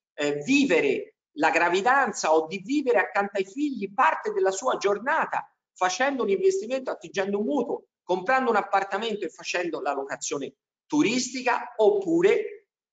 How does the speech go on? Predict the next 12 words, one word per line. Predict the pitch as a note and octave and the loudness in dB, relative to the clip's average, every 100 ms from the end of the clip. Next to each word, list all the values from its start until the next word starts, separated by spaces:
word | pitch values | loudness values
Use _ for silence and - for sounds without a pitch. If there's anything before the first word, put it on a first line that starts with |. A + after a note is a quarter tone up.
| _ - | _ 2
uno | C#4 C4+ A3+ | 4 6 6
dei | F#3+ G3 | 6 6
due | G#3 A#3+ C4+ C4+ - _ | 4 4 4 2 -10 _
che | - E3+ | -2 0
è | |
stato | E3 G3+ G3 F3+ | 0 2 2 2
licenziato | E3 - E3+ A3 F#3 D3+ C#3 | -4 -6 -6 0 0 0 -8
purtroppo | G#3+ G3+ - C#4+ - - | -10 -8 2 2 2 -2
perché | D3 - E3 | -12 -8 -2
la | E3 | -2
crisi | A#3+ B3+ G#3 | -2 -8 -8
economica, | G3+ G#3+ F#3+ D3 C3 C#3 D3 | -6 0 0 0 -6 -8 -10